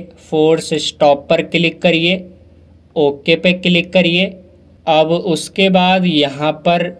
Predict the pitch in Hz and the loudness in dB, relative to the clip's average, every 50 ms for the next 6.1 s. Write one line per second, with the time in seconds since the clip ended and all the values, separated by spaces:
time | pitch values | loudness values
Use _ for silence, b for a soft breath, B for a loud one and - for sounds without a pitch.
0 | - - - 156 151 156 151 151 160 165 165 170 170 - - - 160 135 139 147 | -10 -4 -2 0 0 2 4 4 4 4 2 0 -4 -8 -12 -14 -8 -4 -2 0
1 | 143 143 143 170 165 170 - - 180 180 185 - 180 180 175 175 175 - 190 175 | 0 0 -2 -2 -4 -2 0 0 0 0 0 0 0 0 0 0 0 0 0 2
2 | 170 170 175 185 190 185 - - - - - - - 151 151 151 151 156 160 165 | 2 2 0 0 -2 -4 -8 -16 -20 -20 -12 -4 0 0 2 2 2 2 4 2
3 | 165 170 170 175 - 170 151 151 156 170 175 180 180 175 170 175 180 175 175 180 | 2 0 -2 -4 0 2 4 4 4 2 2 2 2 0 2 0 0 -2 0 0
4 | 185 180 180 185 - 175 175 170 170 175 - - 175 165 165 170 175 185 190 185 | 0 0 0 0 -2 0 0 0 -2 -2 -2 -2 0 0 0 0 0 0 -2 -4
5 | - - - - - 156 143 143 143 - - 170 170 170 185 175 170 175 175 180 | -8 -16 -12 -6 -2 0 0 -2 -2 -2 -2 0 0 2 0 0 0 0 0 0
6 | 196 | -2